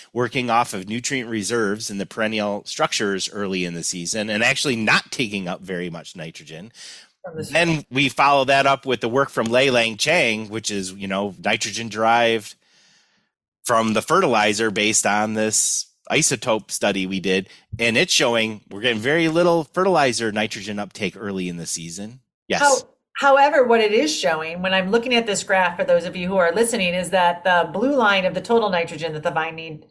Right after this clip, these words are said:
Speaker 2: absolutely spikes at a high rate from bloom to veraison. And the same with the nitrogen that was applied. There is, that's when the increase happens.
Speaker 1: Right. So you're, you're essentially just, you're tracking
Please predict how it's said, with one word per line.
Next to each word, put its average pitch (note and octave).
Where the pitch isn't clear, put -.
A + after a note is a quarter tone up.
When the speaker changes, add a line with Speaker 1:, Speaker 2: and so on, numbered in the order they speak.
Speaker 2:
absolutely G3
spikes D#3+
at D#3+
a D#3
high G3
rate D3+
from E3+
bloom G3+
to -
veraison. D#3+
And A3
the B3
same D4+
with B3+
the A#3
nitrogen F#3
that F#3+
was F#3
applied. D#3
There F3
is, F3
that's F#3
when F3+
the F3+
increase F3
happens. -
Speaker 1:
Right. G#2
So -
you're, E3
you're D3
essentially F#3+
just, B2+
you're A2+
tracking G#2+